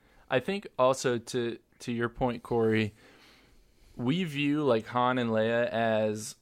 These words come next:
like, these perfect individuals, and in a lot of ways they can do no wrong. And so it's hard to think of, like, well, how could Kylo not have been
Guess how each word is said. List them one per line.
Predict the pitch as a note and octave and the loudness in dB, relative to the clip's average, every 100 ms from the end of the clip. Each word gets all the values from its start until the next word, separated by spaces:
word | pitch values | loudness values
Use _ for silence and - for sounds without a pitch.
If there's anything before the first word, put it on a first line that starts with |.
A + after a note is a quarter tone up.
| _ | _
like, | A#2 A2 - - | -4 -4 -6 -12
these | A#2 G#2+ | -12 -4
perfect | B2+ A#2 B2+ A#2 | -2 0 -2 0
individuals, | A#2+ A2 A2+ A2+ A#2 A2+ G#2+ | 0 2 0 0 2 2 2
and | A2+ G#2+ A2 G#2+ - _ _ | 0 0 -2 -4 -10 _ _
in | - A#2+ | -6 -2
a | A#2+ | 2
lot | A#2+ A#2+ | 4 4
of | A#2 | 6
ways | A#2 A2+ | 4 2
they | A#2+ | -2
can | A2+ A#2 | -2 -2
do | A2 A#2+ | -2 0
no | A#2 | 0
wrong. | A2 A2 A2+ A#2 | 2 2 2 2
And | A#2 A2 | -2 0
so | B2 | -2
it's | B2 | 2
hard | D#3 F3 | 2 2
to | E3 | 0
think | - D3 C#3 | -2 -2 -2
of, | A#2+ | 2
like, | A#2 A2 - - - - | 2 2 -6 -20 -10 0
well, | B2+ | 2
how | A#2+ B2+ C#3 | 2 0 0
could | C#3+ A#2 | -4 -4
Kylo | A#2+ B2 A#2 A2+ | 0 2 2 2
not | A#2 A#2 - A#2+ | 4 4 2 -2
have | A#2 G#2+ - | -2 -2 -4
been | A2+ A2 A2 G#2+ | -2 -2 -2 -4